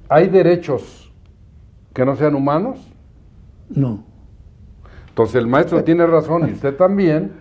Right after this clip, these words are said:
Speaker 1: porque hay derechos sobre las cosas. Usted sabe perfectamente que los alemanes salieron con aquella historia de que había una relación jurídica entre cosas y personas. Es imposible.
Speaker 2: No, yo digo, yo sostengo esa tesis.
Speaker 1: Imagínese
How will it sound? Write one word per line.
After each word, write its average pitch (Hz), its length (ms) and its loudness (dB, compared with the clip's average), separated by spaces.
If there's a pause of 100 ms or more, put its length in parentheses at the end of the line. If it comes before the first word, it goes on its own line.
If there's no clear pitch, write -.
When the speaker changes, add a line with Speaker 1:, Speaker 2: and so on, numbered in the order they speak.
(200)
Speaker 1:
porque 160 580 4 (720)
hay 151 420 2
derechos 151 580 2
sobre 170 280 0
las 151 180 -2
cosas. 196 480 -4
Usted 180 280 0
sabe 185 300 0
perfectamente 156 760 -4
que 127 100 -4
los 110 120 -8
alemanes 135 500 -2
salieron 135 320 -4
con 117 160 -8
aquella 139 220 -6
historia 135 440 -4
de 110 160 -6
que 107 180 -10 (340)
había 131 280 2
una 151 120 0
relación 127 380 -4
jurídica 135 480 -4
entre 110 300 -6
cosas 123 420 -4
y 110 40 -8
personas. 147 760 -4 (640)
Es - 120 -20
imposible. 117 680 -4 (320)
Speaker 2:
No, 160 140 0
yo 147 120 2
digo, 147 180 -2 (180)
yo 143 160 2
sostengo 139 420 -2
esa 127 200 -4
tesis. 139 500 -6
Speaker 1:
Imagínese 175 880 -2